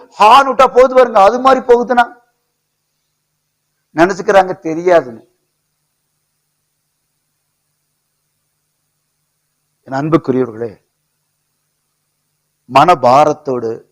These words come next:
வேதனையோடு பேசிட்டு இருக்கிறேன். உங்களுக்கு சிரிக்கிற மாதிரி தெரியும், சிரிச்சிங்க, நான் அழுதுட்டு தான் பேசிட்டு இருக்கிறேன்.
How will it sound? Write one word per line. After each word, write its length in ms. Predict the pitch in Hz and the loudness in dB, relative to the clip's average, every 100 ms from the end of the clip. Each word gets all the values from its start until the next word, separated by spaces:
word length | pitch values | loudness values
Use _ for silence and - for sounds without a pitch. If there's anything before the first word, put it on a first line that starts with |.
| _ _ 95 | _ _ -8
வேதனையோடு 640 | 113 135 135 135 131 139 117 | -2 0 0 -2 -4 -4 -6
பேசிட்டு 180 | 117 | -16
இருக்கிறேன். 320 | - _ 98 - | -20 _ -20 -20
உங்களுக்கு 280 | _ 104 | _ -20
சிரிக்கிற 340 | - 120 120 110 | -20 -16 -16 -16
மாதிரி 180 | 117 113 | -18 -20
தெரியும், 240 | 104 95 - | -20 -20 -20
சிரிச்சிங்க, 540 | 120 - 113 95 87 _ _ _ _ | -20 -20 -20 -20 _ _ _ _ _
நான் 260 | 113 110 | -20 -16
அழுதுட்டு 280 | 104 139 143 | -8 -8 -10
தான் 160 | - - | -18 -20
பேசிட்டு 220 | _ - | _ -20
இருக்கிறேன். 240 | _ _ | _ _